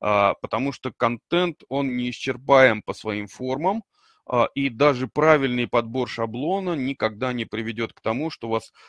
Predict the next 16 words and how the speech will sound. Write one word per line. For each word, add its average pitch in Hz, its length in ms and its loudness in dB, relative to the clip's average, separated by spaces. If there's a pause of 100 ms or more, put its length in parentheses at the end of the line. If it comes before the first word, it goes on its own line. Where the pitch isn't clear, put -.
(140)
ваш 127 200 0
контент, 127 580 -4
ну, 131 280 -6
прямо 123 320 2
вот 117 220 -4
на 113 140 -2
сто - 240 -4
процентов - 600 -8
подойдёт 92 440 -8
под 73 160 -8
этот 71 240 -12
шаблон. 73 360 -10 (300)
Обязательно 131 600 4
надо 123 260 2
где-нибудь, 120 720 -6
э, 117 160 -4